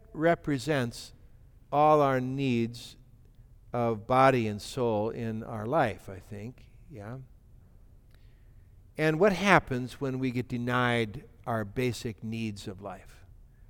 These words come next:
When we don't have enough food, when we don't have health care, when we don't have good shelter, when we don't have enough income to be able to buy the things for our life that we would like to have,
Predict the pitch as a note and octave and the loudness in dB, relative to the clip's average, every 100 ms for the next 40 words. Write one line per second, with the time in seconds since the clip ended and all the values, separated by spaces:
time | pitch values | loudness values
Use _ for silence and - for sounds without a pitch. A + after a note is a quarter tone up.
0 | - - - - A2 A2+ B2+ B2 B2 B2+ | -20 -20 -20 -14 -8 -2 0 0 0 0
1 | A#2+ - D3 B2+ G#2+ G2 A2 A2+ G#2+ A2+ | 0 -2 -2 0 0 -4 -8 -10 -6 -2
2 | A#2+ A2 A#2+ G#2+ - A#2 A#2 - - A#2 | -2 -2 0 -2 -4 -4 -4 -6 -4 -2
3 | G#2 G#2 A2+ G#2+ G#2+ G#2 - - - - | -2 -4 -6 -6 -6 -6 -8 -20 -20 -4
4 | B2 B2 G#2+ B2 G#2+ A#2+ G#2+ - C#3 B2 | -2 -2 -2 -4 -2 -4 -6 -4 0 0
5 | A#2 - G#2+ G#2+ G#2+ A2 G#2+ A2 G2 B2 | 0 -4 -2 -2 -4 -6 -4 -6 -4 -4
6 | A2+ G#2 A#2+ A2+ A2 G#2 - - - A#2 | -6 -6 -2 0 0 -4 -14 -18 -8 -2
7 | A#2+ A2 - C#3 B2 A#2+ G#2+ - G#2+ A#2 | -2 -2 -4 -4 -2 -4 -6 -8 -2 0
8 | A#2 A2 A2 A#2 G2+ A#2 A2+ A2 G2+ - | 0 0 -2 -4 -2 2 2 2 -2 -10
9 | - - - A#2 - D3 C3+ A#2 - B2+ | -20 -20 -16 -10 -2 0 0 -4 -6 -2
10 | A#2+ A#2+ A#2+ G#2+ A2 A#2 G#2+ - A#2 A#2+ | 0 0 -2 -2 0 0 -2 -6 -10 -8
11 | A#2 A2 A2+ A2+ G#2 - G2+ A#2+ A#2+ A2 | -6 -4 -2 -2 -4 -12 -8 -4 -2 0
12 | G2+ | -4